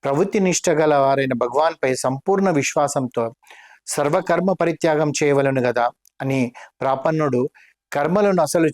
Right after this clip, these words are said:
చేయడము మానరాదు. అంటే మనం చేసే కర్మలను చేస్తూనే మనము ఆ శ్రీహరి యొక్క నామాన్ని స్మరిస్తూ ఆ గోవిందుడి యొక్క నామంలోనే మనం మునిగిపోవాలని చెప్పి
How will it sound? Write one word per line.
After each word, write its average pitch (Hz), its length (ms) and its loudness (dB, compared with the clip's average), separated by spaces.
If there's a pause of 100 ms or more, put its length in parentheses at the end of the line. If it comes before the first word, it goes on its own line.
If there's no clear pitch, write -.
చేయడము 156 380 2
మానరాదు. 131 640 0 (400)
అంటే 151 140 -2
మనం 156 240 0 (140)
చేసే 185 300 2
కర్మలను 175 500 0 (120)
చేస్తూనే 208 640 2 (380)
మనము 156 420 0 (240)
ఆ 131 160 -2
శ్రీహరి 185 460 2
యొక్క 160 260 0
నామాన్ని 131 600 0 (280)
స్మరిస్తూ 135 760 -2 (260)
ఆ 131 80 2
గోవిందుడి 170 720 2
యొక్క 151 220 0
నామంలోనే 131 840 0 (260)
మనం 131 220 0
మునిగిపోవాలని 131 680 0
చెప్పి 120 420 -4